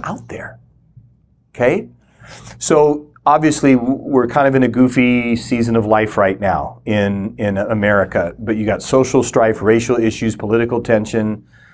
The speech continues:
the loss of God's truth as a reference point, picking up offenses. You notice that's kind of on high alert.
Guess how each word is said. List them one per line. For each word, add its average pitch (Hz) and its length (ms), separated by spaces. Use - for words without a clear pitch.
the 107 80
loss 113 300
of 104 120
God's 107 300
truth 120 340
as 101 100
a 98 60
reference 113 440
point, 110 520
picking 123 320
up 113 120
offenses. 123 840
You 98 80
notice 104 280
that's 110 220
kind 110 220
of 98 80
on 95 300
high 104 200
alert. 92 440